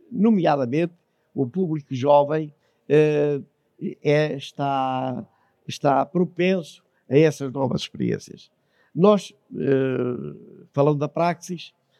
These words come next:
nós temos em permanência, eh, vinte tipos de cerveja.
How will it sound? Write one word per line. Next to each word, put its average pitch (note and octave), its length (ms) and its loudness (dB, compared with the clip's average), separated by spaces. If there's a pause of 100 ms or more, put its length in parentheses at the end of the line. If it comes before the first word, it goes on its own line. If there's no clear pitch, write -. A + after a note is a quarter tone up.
(240)
nós D#3+ 240 4
temos D3+ 460 -4 (200)
em F3+ 200 6
permanência, D#3 1000 -4 (500)
eh, D3+ 540 2
vinte D3 360 -4
tipos D3 360 -6
de - 80 -20
cerveja. C#3 720 0